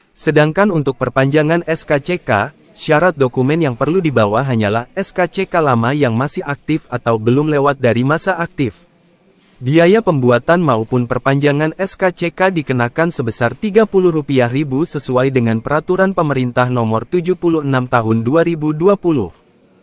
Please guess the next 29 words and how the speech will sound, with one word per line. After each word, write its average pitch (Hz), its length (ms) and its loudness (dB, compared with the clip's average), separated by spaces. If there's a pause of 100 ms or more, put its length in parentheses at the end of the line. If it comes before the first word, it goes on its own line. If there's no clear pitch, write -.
(300)
Kalau 151 320 2
lengkap, 156 400 2 (240)
lima 135 240 4
menit 143 240 2
jadi. 147 400 0 (400)
Pesan 175 320 -2
saya 180 240 2
jangan 139 320 2
melalui 120 400 2
orang 127 240 0
lain, 123 340 2 (300)
bisa 143 240 -2
saja 156 320 0
itu 143 320 -4
calo, 120 400 0 (240)
kalau 127 240 2
lebih 139 320 2
dari 123 240 2
tiga 196 240 2
puluh 160 240 0
rupiah 131 320 0
ribu 117 240 -2
itu 117 320 -4
tidak 135 320 0
wajar, 156 400 2 (320)
itu 120 240 0
sudah 127 320 0
pungli, 165 400 0 (160)
jelasnya. 127 640 -2